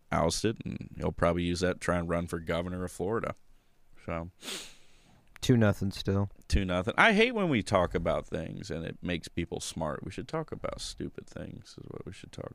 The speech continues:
Speaker 1: about.
Speaker 2: Oh, I'm getting on Twitter so I can find some
Speaker 1: What
Speaker 2: stuff.
Speaker 1: if instead of having two balls and one dick, you had, in place of your balls, two dicks, and in place of your dick, one ball?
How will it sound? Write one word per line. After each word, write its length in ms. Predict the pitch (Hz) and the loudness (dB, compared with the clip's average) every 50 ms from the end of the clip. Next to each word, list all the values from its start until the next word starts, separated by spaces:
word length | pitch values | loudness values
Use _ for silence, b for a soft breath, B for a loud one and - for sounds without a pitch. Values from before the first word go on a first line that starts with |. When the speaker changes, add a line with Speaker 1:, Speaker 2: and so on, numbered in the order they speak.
| - - - | -14 -12 -10
Speaker 1:
about. 260 | 87 90 - - - - - - - - - | -10 -10 -10 -12 -14 -16 -20 -20 -4 2 6
Speaker 2:
Oh, 60 | 120 117 | 6 8
I'm 120 | 113 110 | 8 6
getting 240 | 101 113 101 - 104 | 6 4 4 4 4
on 100 | 104 104 | 4 4
Twitter 340 | 101 - - 120 107 107 107 | 4 4 4 6 6 6 4
so 220 | - - - 110 110 | 4 4 4 4 4
I 60 | 107 | 4
can 140 | - 107 101 | 2 0 2
find 280 | - - 110 107 107 | 4 4 6 6 6
some 100 | 143 175 | 6 8
Speaker 1:
What 120 | 233 262 262 | 8 8 10
Speaker 2:
stuff. 100 | 226 208 | 10 8
Speaker 1:
if 240 | 190 175 - - | 8 8 6 2
instead 440 | - 147 151 139 - - 156 143 139 | 2 2 2 2 4 4 6 6 6
of 100 | 135 117 | 6 6
having 680 | 123 120 117 113 107 107 104 98 92 90 87 87 87 - - | 6 8 8 6 6 4 4 2 2 0 0 -2 -2 -2 0
two 180 | - - 139 131 | 2 4 4 6
balls 460 | 120 117 113 107 104 98 92 85 95 | 8 8 8 8 8 6 6 4 2
and 140 | 90 87 87 | 0 0 2
one 200 | 87 85 85 82 | 2 0 2 2
dick, 280 | 87 85 80 76 - - - | 4 4 4 2 0 -4 -6
you 220 | - 95 95 92 87 | -2 0 0 2 2
had, 500 | 98 92 90 87 87 90 87 85 85 - b b b b b b b b b b b b - - - | 2 2 2 2 0 -2 -2 -6 -8 -10 b b b b b b b b b b b b -14 -4 0
in 120 | 110 101 87 | 0 2 4
place 280 | 107 113 117 113 - | 6 6 6 6 4
of 60 | 113 | 2
your 100 | 104 95 | 2 4
balls, 420 | 90 95 98 95 87 85 82 - - | 4 6 6 6 6 4 2 0 -2
two 240 | - - - 147 139 | 0 2 2 2 4
dicks, 540 | 107 - 87 90 104 - - - - - - - - | 4 4 4 4 4 0 -2 -6 -6 -6 -8 -6 -4
and 100 | 92 87 | -4 -2
in 80 | 87 87 | -2 -2
place 300 | - - 104 98 - - | 0 2 2 2 2 0
of 60 | 95 | -2
your 80 | 95 92 | -4 -4
dick, 300 | 85 80 92 92 90 - - - | -2 -2 -2 -4 -4 -6 -8 -4
one 240 | 90 92 92 90 85 | -2 0 0 0 2
ball? 420 | 87 87 87 95 - - - - | 2 2 2 0 -2 -4 -8 -10